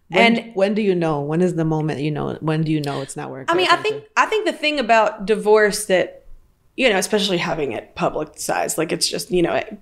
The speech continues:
Speaker 2: and people thinking they know the whole
Speaker 1: Yeah.
Speaker 2: thing. The hardest part of that is, like, it wasn't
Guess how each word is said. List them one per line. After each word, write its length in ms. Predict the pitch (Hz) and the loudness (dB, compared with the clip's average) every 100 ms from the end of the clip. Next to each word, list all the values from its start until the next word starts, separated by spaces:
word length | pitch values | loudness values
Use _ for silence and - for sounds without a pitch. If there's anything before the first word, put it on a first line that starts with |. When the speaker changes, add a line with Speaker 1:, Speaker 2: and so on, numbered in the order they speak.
| _ - | _ -8
Speaker 2:
and 120 | 165 | -6
people 300 | 170 175 165 | -4 -4 -4
thinking 380 | - 190 180 165 | -4 -4 -2 -4
they 100 | 147 | -2
know 220 | 165 165 | -2 -2
the 80 | 165 | -4
whole 340 | 165 156 160 165 - | -2 -2 -2 -6 -10
Speaker 1:
Yeah. 320 | 143 135 156 | -8 -8 -10
Speaker 2:
thing. 520 | - - 233 180 175 175 - - - | -6 2 4 4 0 -6 -16 -20 -8
The 100 | 208 | 0
hardest 500 | 220 - 294 311 277 | 0 4 4 4 0
part 280 | - 214 233 | -2 2 2
of 120 | 220 | 2
that 280 | 180 165 160 | 2 2 2
is, 160 | 190 180 | -2 -2
like, 360 | 185 170 170 - | -2 -2 -4 -4
it 120 | 226 | -2
wasn't 440 | 226 320 381 370 | 2 2 4 0